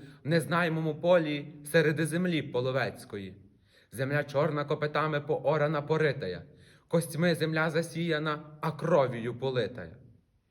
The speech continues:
І журба туга на тім полі зійшла для руської землі. Що гомонить отам?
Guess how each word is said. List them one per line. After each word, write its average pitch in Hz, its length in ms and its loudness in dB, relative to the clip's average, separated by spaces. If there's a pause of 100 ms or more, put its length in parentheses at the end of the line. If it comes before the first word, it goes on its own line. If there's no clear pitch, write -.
(140)
І 170 120 0
журба 185 360 2
туга 190 380 -2
на 160 120 -4
тім 160 220 -6
полі 160 480 -4 (460)
зійшла 123 460 -4
для 131 180 -4
руської 139 500 -6
землі. 143 500 -8 (840)
Що - 220 -2
гомонить 151 600 0
отам? 95 380 -10